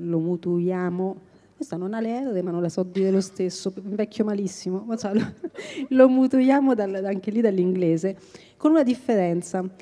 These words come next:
che in quel caso, anche se non c'è un termine, il ruolo se lo pigliano lo stesso.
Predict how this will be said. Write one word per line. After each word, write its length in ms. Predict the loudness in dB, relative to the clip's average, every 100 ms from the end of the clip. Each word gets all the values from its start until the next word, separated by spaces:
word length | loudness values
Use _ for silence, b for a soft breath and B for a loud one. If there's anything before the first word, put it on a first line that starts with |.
| B B
che 280 | 0 0 2
in 120 | -2
quel 240 | 2 0 0
caso, 400 | 0 2 0 -2
anche 340 | -4 -2 2
se 140 | 2 2
non 160 | 0
c'è 380 | -2 0 0 0
un 220 | 0 -2 0
termine, 560 | -2 0 0 -2 0
il 140 | 4 4
ruolo 300 | 4 0 0
se 120 | 2
lo 80 | 0
pigliano 400 | 0 0 2 2
lo 80 | 0
stesso. 720 | -2 -4 -2 -2 -4 -4